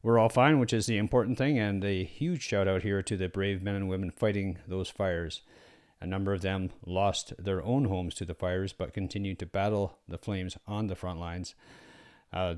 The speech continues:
their selfless dedication is really inspiration to all of us.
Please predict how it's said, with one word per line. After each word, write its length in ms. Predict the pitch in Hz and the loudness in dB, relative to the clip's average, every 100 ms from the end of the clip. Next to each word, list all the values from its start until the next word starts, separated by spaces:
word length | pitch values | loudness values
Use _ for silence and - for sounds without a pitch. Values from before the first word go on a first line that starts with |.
| - | -8
their 320 | - 98 98 90 | -6 0 0 0
selfless 540 | - 110 - 98 - | 2 0 2 -2 -2
dedication 720 | - 98 90 107 95 - 92 | -2 -2 0 -2 -2 -2 -2
is 240 | 90 85 110 | -2 -4 -2
really 420 | 101 95 90 87 _ _ - - _ - | 0 0 -2 -6 _ _ -20 -20 _ -6
inspiration 760 | 117 - 107 98 92 90 82 - _ | -4 -2 -2 -2 0 -4 -6 -10 _
to 120 | - | -4
all 140 | 90 85 | -2 -2
of 100 | 80 | -4
us. 320 | 73 - - | -6 -6 -10